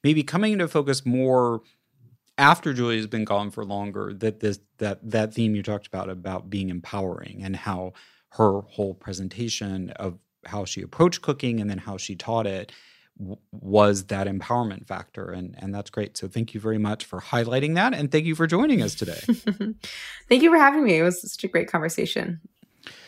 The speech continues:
Speaker 1: I enjoyed it too, and I hope everyone else did, and they will let us know if they didn't, and Claire won't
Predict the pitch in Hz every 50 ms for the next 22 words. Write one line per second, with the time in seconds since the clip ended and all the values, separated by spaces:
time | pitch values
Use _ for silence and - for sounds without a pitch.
0 | - - - - - - - - - _ _ _ _ _ - 101 95 98 98 104
1 | 101 - 113 120 120 135 151 143 - - - 165 320 349 247 120 107 101 98 98
2 | 113 120 110 - - 117 110 117 120 117 113 113 120 120 - - - 135 127 135
3 | 143 147 165 - _ - 123 113 110 113 113 113 117 117 123 120 120 120 - 117
4 | 110 107 110 113 135 185 - - 113 - 127 113 95 110 110 117 156 202 - -
5 | - 123 120 113 - - 110 107 104 107 110 117 117 -